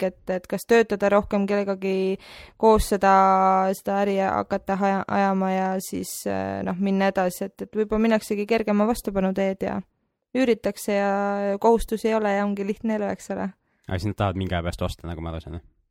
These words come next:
Speaker 1: Ma ei oskagi öelda, kas nad, äh, mõtlevad just seda, et, äh, kunagi endale ise osta või lihtsalt vaatavadki üks päev korraga,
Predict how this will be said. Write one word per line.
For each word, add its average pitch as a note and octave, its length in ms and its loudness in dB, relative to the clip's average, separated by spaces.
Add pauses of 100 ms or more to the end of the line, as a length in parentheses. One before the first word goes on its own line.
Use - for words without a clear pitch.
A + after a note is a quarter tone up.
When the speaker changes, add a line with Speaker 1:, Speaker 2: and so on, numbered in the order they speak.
(200)
Speaker 1:
Ma A3+ 60 2
ei C#4 60 6
oskagi A#3 280 -4
öelda, A3 240 0
kas G3 220 -2
nad, G3 200 0 (140)
äh, G3 360 2
mõtlevad G3+ 560 2
just G3 160 -2
seda, A#3+ 240 4 (160)
et, - 280 -6
äh, F#3+ 440 2
kunagi G3 640 4
endale G3 320 0
ise C#4 180 2 (100)
osta F#3+ 400 0 (720)
või G3+ 280 2
lihtsalt A3+ 320 -2
vaatavadki A3 480 2
üks - 160 -8
päev G3+ 160 2
korraga, G#3 420 2